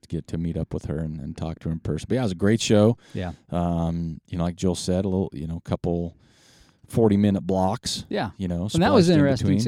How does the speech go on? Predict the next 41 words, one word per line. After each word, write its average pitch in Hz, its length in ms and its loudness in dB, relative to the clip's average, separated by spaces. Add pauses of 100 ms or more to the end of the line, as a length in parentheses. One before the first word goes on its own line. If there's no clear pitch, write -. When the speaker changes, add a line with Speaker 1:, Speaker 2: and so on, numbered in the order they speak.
(100)
Speaker 2:
too, 120 60 -4
to 120 100 -2
see 175 180 -2
what 160 140 -2
happens 139 420 -2
when 131 180 2
the 127 80 0
phone 127 300 2
call 113 240 -2
gets 104 200 -6
dropped. 95 360 -6
Speaker 1:
It 110 120 2
just 104 200 -2
drops. - 600 -4
Speaker 2:
It 147 160 2
just 135 260 0
dropped, 147 480 2
and 127 220 4
Speaker 1:
Yeah. 127 120 4
Speaker 2:
then 131 300 0
the 127 100 0
good 170 200 0
thing 180 260 -2
is, 147 460 -2
is 117 140 -4
that 117 260 -10 (120)
the, 117 300 -8
uh, 107 140 -12 (920)
the 131 60 -2
recording 143 640 0
saves 117 440 -4
automatically. 85 680 -8
Speaker 1:
That's 147 160 -6
awesome. 85 320 -6
Speaker 2:
So 110 140 -6
we 127 160 0
got 151 160 -2
that 123 200 -4
figured 95 280 -8
out. 78 440 -14 (140)
Speaker 1:
Well, 82 260 -8